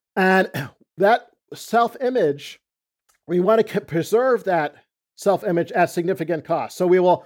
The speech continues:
often rationalize and tell ourselves stories so that what we're doing is not really cheating, so that we can still think of ourselves as honest people. And that's part of the explanation for why those participants were willing to cheat up to fourteen on average,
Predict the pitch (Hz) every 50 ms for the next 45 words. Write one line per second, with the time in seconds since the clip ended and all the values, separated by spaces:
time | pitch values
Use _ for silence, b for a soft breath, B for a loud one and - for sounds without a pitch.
0 | b b b b b - 165 190 233 226 220 240 202 180 202 208 233 247 - -
1 | - 180 160 143 131 120 127 139 - 180 151 - 170 190 196 190 185 - - -
2 | - - - - - 226 220 180 131 113 117 131 135 - - _ _ _ _ _
3 | _ _ _ _ _ _ _ _ _ _ _ _ _ _ - - 226 226 220 226
4 | 208 202 214 220 214 208 196 156 165 220 214 196 190 175 - 180 214 226 226 214
5 | 185 165 160 208 220 240 240 240 233 240 - 240 247 247 247 247 208 190 - 208
6 | 196 185 185 180 190 175 - 196 180 - 190 - 160 165 156 - 156 156 139 117
7 | 131 151 139 135 127 - - 120 113 - - _ _ _ _ _ _ _ _ _
8 | _ _ _ _ _ _ _ _ _ _ _ - 180 196 220 220 - - 208 226
9 | 226 196 196 202 196 196 - - 196 180 202 214 202 - 196 185 - 175 170 160
10 | 160 175 180 180 180 180 180 208 - _ _ _ _ _ - 175 180 180 190 185
11 | - - 185 170 - 220 220 214 - 196 190 175 - 170 170 165 156 180 196 202
12 | 196 196 185 190 - - 180 175 160 - - - - 190 185 185 - 190 175 -
13 | - 170 165 - - 196 185 175 - - 240 254 214 175 160 165 170 170 160 123
14 | 117 123 143 - - - -